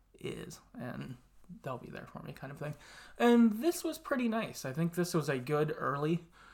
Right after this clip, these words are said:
conversation for Vivi to have of seeing someone who, you know, gets to be reunited with a loved one, and that that's pretty great. And that, uh, maybe death's not so bad,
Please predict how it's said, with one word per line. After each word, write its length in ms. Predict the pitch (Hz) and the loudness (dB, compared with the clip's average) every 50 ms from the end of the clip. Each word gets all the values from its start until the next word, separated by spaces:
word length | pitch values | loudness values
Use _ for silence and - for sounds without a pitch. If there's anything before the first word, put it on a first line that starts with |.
| - - _ - | -20 -18 _ -2
conversation 640 | - 175 160 156 160 160 - 160 165 - 190 180 | 2 2 4 4 4 2 2 0 0 2 0 0
for 160 | 170 - 170 151 | 2 2 0 0
Vivi 340 | 147 156 156 156 156 151 | 0 0 -2 0 0 0
to 100 | 143 127 | -2 -2
have 420 | 123 - 135 131 131 131 131 143 - - | -2 -2 0 0 0 -2 -4 -6 -10 -10
of 180 | 143 131 131 - | -10 -10 -10 -6
seeing 320 | - 175 180 190 202 180 | -2 0 2 2 2 2
someone 460 | 165 - 147 135 127 127 127 135 131 123 - | 2 0 -2 -4 -2 -2 -4 -4 -6 -8 -6
who, 400 | 131 127 127 131 127 131 127 127 - - _ _ _ _ _ _ _ _ _ _ _ _ _ _ _ _ _ _ _ _ _ - - _ _ _ _ - - - _ _ _ _ _ _ _ _ _ _ _ _ _ _ _ _ _ _ _ _ _ _ _ - | -6 -4 -4 -2 -4 -4 -6 -6 -10 -16 _ _ _ _ _ _ _ _ _ _ _ _ _ _ _ _ _ _ _ _ _ -20 -20 _ _ _ _ -20 -20 -20 _ _ _ _ _ _ _ _ _ _ _ _ _ _ _ _ _ _ _ _ _ _ _ -4
you 120 | - 160 175 | 0 0 0
know, 160 | 151 - - - | 0 -2 -4 -4
gets 240 | 156 160 - - | -6 -6 -6 -4
to 100 | - 175 | 0 2
be 140 | 160 160 160 | 2 2 2
reunited 560 | 151 147 147 147 139 135 135 131 135 143 127 | 0 0 -2 -4 -4 -4 -4 -4 -4 -4 -6
with 160 | 127 123 123 127 | -8 -8 -8 -8
a 40 | |
loved 300 | - - 120 127 - - | -8 -8 -8 -8 -8 -10
one, 180 | - - 139 - - _ _ _ _ - - | -12 -14 -14 -14 -16 _ _ _ _ -16 -12
and 100 | 143 135 | -12 -10
that 100 | - - | -10 -10
that's 220 | 135 135 - - | -10 -10 -10 -12
pretty 240 | - - - - 170 | -16 -18 -18 -16 -18
great. 260 | - - 143 135 - - - _ _ _ _ _ _ _ _ _ _ _ _ _ _ _ _ | -16 -14 -16 -16 -16 -18 -20 _ _ _ _ _ _ _ _ _ _ _ _ _ _ _ _
And 360 | - 135 131 131 127 127 127 | -8 -6 -6 -4 -4 -4 -4
that, 260 | 127 123 127 127 123 127 | -4 -4 -4 -6 -6 -6
uh, 180 | 127 131 131 | -6 -6 -2
maybe 300 | 151 175 196 214 208 226 | -2 0 0 0 -2 -4
death's 380 | - - - 156 - - - - | -4 -4 -6 -6 -6 -8 -10 -10
not 180 | 143 139 165 | -10 -10 -8
so 160 | - - 143 123 | -8 -8 -8 -6
bad, 320 | 120 123 127 131 - | -6 -6 -6 -6 -8